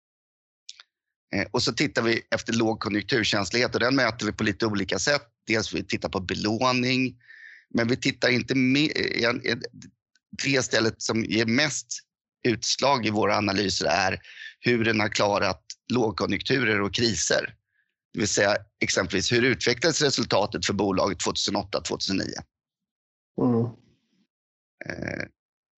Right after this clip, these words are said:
Speaker 2: Och då vill ni gärna se såklart att det bolaget hade en god lön-, eller någorlunda god lönsamhet även såna krisår.
Speaker 1: Eh, ja, ti-, ti-, men tittar vi på snittet i våran portfölj så förlorade, så gick inte vinsten ner tvåtusenåtta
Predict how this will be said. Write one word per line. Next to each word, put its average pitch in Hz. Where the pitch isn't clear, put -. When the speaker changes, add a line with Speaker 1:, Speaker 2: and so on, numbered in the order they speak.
Speaker 2:
Och 175
då 156
vill 156
ni 160
gärna 147
se 139
såklart 127
att 120
det 123
bolaget 113
hade 113
en 107
god 113
lön-, 127
eller 139
någorlunda 147
god 143
lönsamhet 131
även 123
såna 117
krisår. 147
Speaker 1:
Eh, -
ja, 156
ti-, 180
ti-, 185
men 160
tittar 170
vi 160
på 160
snittet -
i 147
våran 113
portfölj 104
så 104
förlorade, 131
så 123
gick 120
inte 107
vinsten 107
ner 127
tvåtusenåtta 98